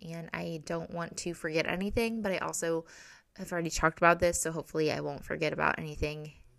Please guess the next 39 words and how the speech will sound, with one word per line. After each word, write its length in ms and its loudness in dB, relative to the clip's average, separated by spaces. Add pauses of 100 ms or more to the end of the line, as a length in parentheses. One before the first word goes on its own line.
(360)
anyway. 460 2
I 80 0
don't 180 0
know. 300 4 (460)
Um, 500 2 (220)
but 260 4
yeah, 380 0 (120)
we 220 -2
have 160 -4
had 520 -2 (840)
a 440 4
wild 520 2
year. 220 -2
It 160 0
has 140 0
been 180 -8
so 240 2
weird. 340 2
It 140 -2
is, 160 0
like, 160 0
simultaneously, 880 2
like, 220 -2
he's 160 -2
been 160 0
here 180 -2
forever, 460 4
and 160 0
also, 400 0
like, 280 -2
he 300 -6
was 180 -2
born 360 -4
two 160 -4
days 240 2
ago. 240 4
It's, 600 -2
it's 320 -2
just, 400 -4